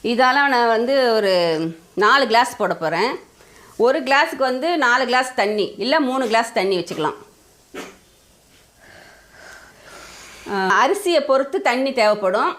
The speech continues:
நம்ம எக்ஸ்ட்ரா வேணும், அப்படி குறையுது கூடுதுன்னா கொஞ்சம் சுடு தண்ணி பக்கத்துல வச்சுக்கிட்டு நம்ம ஆட் பண்ணிக்கலாம். மேக்ஸிமம் <coughs> மிளகா நெடி, மேக்ஸிமம் அப்படி வராது.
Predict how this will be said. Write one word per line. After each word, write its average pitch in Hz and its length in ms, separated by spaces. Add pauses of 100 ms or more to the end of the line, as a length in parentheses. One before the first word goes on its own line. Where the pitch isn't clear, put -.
(140)
நம்ம 233 200 (180)
எக்ஸ்ட்ரா 320 240 (120)
வேணும், 262 280
அப்படி 247 160 (240)
குறையுது 247 400
கூடுதுன்னா 254 300 (120)
கொஞ்சம் 247 220
சுடு 285 220
தண்ணி 226 160 (140)
பக்கத்துல 214 300
வச்சுக்கிட்டு 254 280
நம்ம 240 160
ஆட் 214 140
பண்ணிக்கலாம். 190 420 (380)
மேக்ஸிமம் 320 420 (2000)
<coughs> 262 500
மிளகா 233 400
நெடி, 196 180 (680)
மேக்ஸிமம் 247 340
அப்படி 226 220
வராது. 240 400